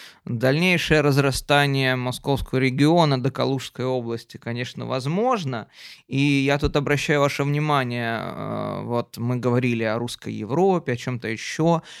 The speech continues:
Э, сравнение с чем чаще всего мелькают, э, в отчетах московской мэрии?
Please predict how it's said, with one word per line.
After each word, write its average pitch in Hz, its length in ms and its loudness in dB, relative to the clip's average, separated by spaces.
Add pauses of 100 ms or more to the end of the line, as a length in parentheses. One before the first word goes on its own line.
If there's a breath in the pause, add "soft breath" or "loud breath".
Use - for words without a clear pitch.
(280 loud breath)
Э, 117 240 0
сравнение 147 540 0
с 135 40 -2
чем 208 280 0
чаще 143 340 -6
всего 127 340 -4
мелькают, 127 720 0
э, 110 120 -2
в 107 80 -4
отчетах 117 440 -6
московской 113 560 -6
мэрии? 139 640 0